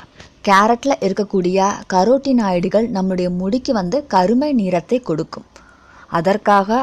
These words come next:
அதனுடைய சாறை முடிக்கு பயன்படுத்தக்கூடாது. அதற்கு பதிலாக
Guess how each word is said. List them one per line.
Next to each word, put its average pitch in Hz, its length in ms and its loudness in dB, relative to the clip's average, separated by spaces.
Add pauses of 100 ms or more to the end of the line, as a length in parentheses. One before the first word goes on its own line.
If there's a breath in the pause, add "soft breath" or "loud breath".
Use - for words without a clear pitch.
(140)
அதனுடைய 185 320 0 (100)
சாறை 202 380 2 (120)
முடிக்கு 220 380 0
பயன்படுத்தக்கூடாது. 175 920 -2 (580 loud breath)
அதற்கு 180 340 -2 (100)
பதிலாக 240 580 2